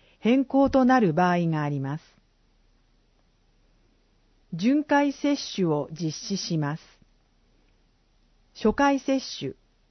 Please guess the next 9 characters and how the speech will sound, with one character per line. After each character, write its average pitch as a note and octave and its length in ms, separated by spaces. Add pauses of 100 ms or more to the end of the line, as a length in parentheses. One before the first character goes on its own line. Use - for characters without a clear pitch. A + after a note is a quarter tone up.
(160)
一 F#3+ 260
回 B3+ 300
目、 F3+ 260
二 G3+ 180
回 B3+ 260
目 A#3 160
接 A3+ 240 (180)
種 C#3 160 (460)
を G3 260